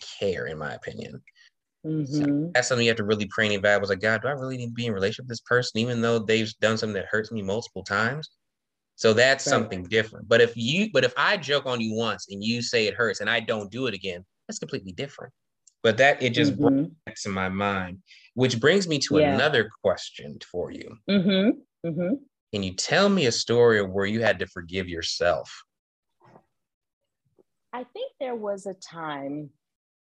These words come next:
Speaker 2: there was a time where, again, let me tell your audience, there's so many. Um, but I think there was a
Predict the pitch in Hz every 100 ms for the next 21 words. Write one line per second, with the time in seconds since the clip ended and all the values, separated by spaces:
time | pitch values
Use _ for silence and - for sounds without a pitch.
0 | _ _ _ _ - _ _ _ _ _
1 | - 226 - - 262 - - 175 156 160
2 | 156 156 151 147 139 135 139 - _ -
3 | - _ _ - _ _ _ _ _ _
4 | _ _ _ _ _ _ _ _ _ _
5 | _ _ _ _ _ - 185 185 170 202
6 | 285 254 185 170 143 147 151 135 - 143
7 | - 165 143 135 - - - - - 220
8 | 226 220 214 190 - 196 247 254 - 320
9 | - 294 247 226 196